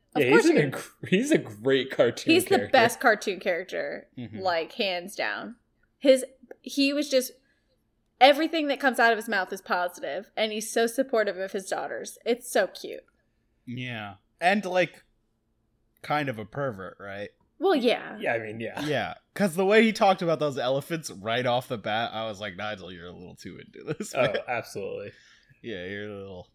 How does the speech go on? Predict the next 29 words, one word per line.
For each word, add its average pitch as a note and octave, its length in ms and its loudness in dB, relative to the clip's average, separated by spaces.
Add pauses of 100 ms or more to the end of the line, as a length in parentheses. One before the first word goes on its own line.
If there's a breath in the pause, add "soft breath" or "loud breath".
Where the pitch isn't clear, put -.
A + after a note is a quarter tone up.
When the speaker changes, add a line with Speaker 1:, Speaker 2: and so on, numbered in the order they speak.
(120)
Speaker 2:
But E3 400 2
before G3+ 360 6
we G3+ 120 6
dive F3 280 6
into D3+ 200 4
the C#3 120 2
elephants C3+ 480 2
in B2+ 80 -4
Africa, A2+ 800 -2 (1300)
bring D3 180 4
us C3+ 140 0
back B2 340 2
to C3 120 -4
everyone's A2+ 680 -6
experience A2 720 -6
with - 320 -10 (100)
the A#2 100 -2
Wild G2+ 300 -4
Thornberrys. - 680 -10 (560)
Because D#3+ 180 6
this F#3 160 2
was D#3+ 160 0
definitely C3 440 4
not A2 240 -6
my G#2+ 100 -8
favorite G2+ 380 -6
Nickelodeon G2 600 -10
show. G2+ 320 -12 (640)
Like, G#2 380 -6